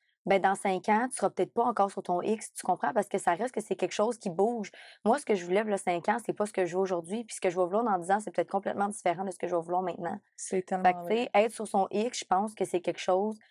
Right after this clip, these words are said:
Speaker 1: que, comme n'importe quoi, ça va comme, j'ai juste mouvante dans la tête, je sais même pas si c'est quelque chose qui se dit.
Speaker 2: <laughs>
Speaker 1: Ça va, ça va bouger, ça va, euh,
Speaker 2: Ben, ça fait partie, ouais, ça fait partie de,
Speaker 1: Tu sais,
Speaker 2: là,
Speaker 1: c'est,
Speaker 2: c'est,
Speaker 1: parce
Speaker 2: euh,
Speaker 1: que la, la vie, c'est un petit peu ça. Je, tu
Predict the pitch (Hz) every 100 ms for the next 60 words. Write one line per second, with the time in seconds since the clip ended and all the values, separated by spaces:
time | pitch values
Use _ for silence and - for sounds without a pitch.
0 | _ 180 185 180 180 180 180 180 160 185
1 | 185 226 - _ - 165 160 180 175 170
2 | 160 151 160 190 175 160 147 151 170 156
3 | 156 180 185 180 160 214 - 175 165 175
4 | - 156 - 403 349 370 - 392 427 262
5 | 180 190 208 202 226 202 247 202 247 262
6 | 208 185 208 202 196 185 180 180 - -
7 | _ _ 196 208 214 208 - 208 196 -
8 | - 202 202 202 196 185 196 190 - 185
9 | 180 285 - 208 190 214 180 208 - 208
10 | 196 190 185 180 180 175 214 - 185 165
11 | - 170 - 131 -